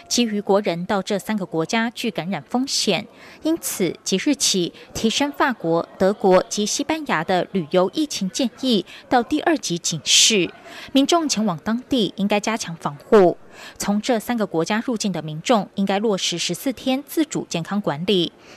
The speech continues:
此外，外交部也随即将德国的旅游警示调升为黄色，提醒国人应该特别注意旅游安全，并检讨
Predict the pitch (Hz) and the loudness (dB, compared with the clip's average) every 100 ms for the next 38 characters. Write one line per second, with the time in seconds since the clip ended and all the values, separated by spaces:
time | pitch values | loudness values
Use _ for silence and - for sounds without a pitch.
0 | - - - 156 165 160 - - - 311 | -10 -4 -2 2 2 2 0 -10 2 4
1 | 311 311 320 220 165 - 208 - 196 190 | 6 4 2 2 0 0 -2 -2 -4 -2
2 | 247 277 196 202 180 185 180 165 143 160 | -4 0 0 2 0 2 0 0 0 0
3 | 214 - 139 - - 240 - - 190 190 | 0 -4 -2 2 4 2 -2 -4 -4 -2
4 | 262 226 165 - 151 - - 233 175 - | -2 -2 -2 -6 -8 -10 2 4 4 0
5 | - - - - 202 - 226 180 185 180 | -14 -20 -14 0 0 2 2 2 4 0
6 | 190 220 226 - 294 - 165 - 214 - | 0 0 0 -2 -4 0 0 0 0 0
7 | 233 - 170 156 147 254 269 - 170 160 | -2 0 0 2 4 4 2 2 0 -2
8 | - - 320 285 - 170 - - | -4 0 2 2 2 0 0 -2